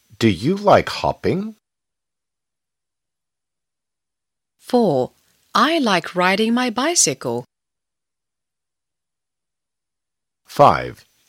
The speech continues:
Speaker 1: they're monkeys. Six, listen and complete.
Speaker 2: 听录音，把句子补充完整。It's a fine day.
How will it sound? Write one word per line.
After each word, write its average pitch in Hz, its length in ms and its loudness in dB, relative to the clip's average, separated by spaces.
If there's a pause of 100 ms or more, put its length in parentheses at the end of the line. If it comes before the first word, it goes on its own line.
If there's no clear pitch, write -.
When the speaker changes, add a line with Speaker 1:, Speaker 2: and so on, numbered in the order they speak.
(220)
Speaker 1:
they're 113 380 8
monkeys. 117 840 -4 (3000)
Six, - 580 -4 (260)
listen 160 520 0
and 87 340 -2
complete. 73 600 -6 (680)
Speaker 2:
听 311 200 0
录 277 140 -2
音， 240 380 -2 (160)
把 160 180 0
句 294 320 0
子 143 260 -2
补 143 240 -4
充 247 280 -4
完 185 280 -2
整。 147 300 -2 (1800)
It's 247 220 2
a 240 80 4
fine 277 560 2
day. 156 560 -2